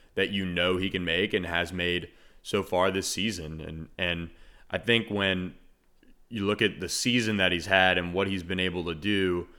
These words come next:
it's been consistent. And he's made throws that just make you go, "Wow." And, and he did more of that in front of a, a conference record home crowd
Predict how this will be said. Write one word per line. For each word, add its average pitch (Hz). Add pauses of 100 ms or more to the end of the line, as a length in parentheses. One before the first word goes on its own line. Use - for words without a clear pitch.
(560)
it's 117
been 120
consistent. 85
And 90
he's 95
made 104
throws 95
that 90
just 98
make 92
you 90
go, 87
"Wow." 85
And, 82
and 95
he 92
did 92
more 92
of 82
that 85 (240)
in 87
front 90
of 82
a, 82
a 92
conference 92
record 85 (240)
home 87
crowd 85